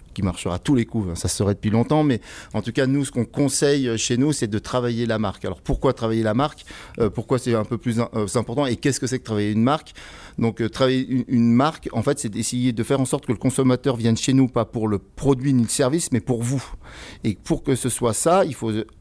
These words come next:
appliquer une chose qui est essentielle, c'est déjà réfléchir à nous-mêmes, à notre propre faculté de consommateur. Ça veut dire que nous, quand on consomme une marque,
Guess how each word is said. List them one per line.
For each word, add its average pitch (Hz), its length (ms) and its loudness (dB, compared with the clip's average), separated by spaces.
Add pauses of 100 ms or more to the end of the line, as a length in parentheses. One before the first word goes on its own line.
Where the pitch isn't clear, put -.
(180)
appliquer 123 380 -4
une 113 80 -2
chose 123 260 -4
qui 104 180 -4
est 101 40 0
essentielle, 110 440 -2
c'est 107 220 -4
déjà 117 360 0
réfléchir 110 480 -2
à 104 100 -2
nous-mêmes, 120 520 2
à 104 200 0
notre 107 220 -4
propre 120 240 -4
faculté 120 440 -4
de 110 120 -4
consommateur. 113 600 -2
Ça 113 120 -6
veut 104 40 -4
dire 110 160 -4
que 110 60 -4
nous, 131 200 0
quand 147 120 -4
on 117 60 -2
consomme 113 340 0
une 110 140 4
marque, 139 240 2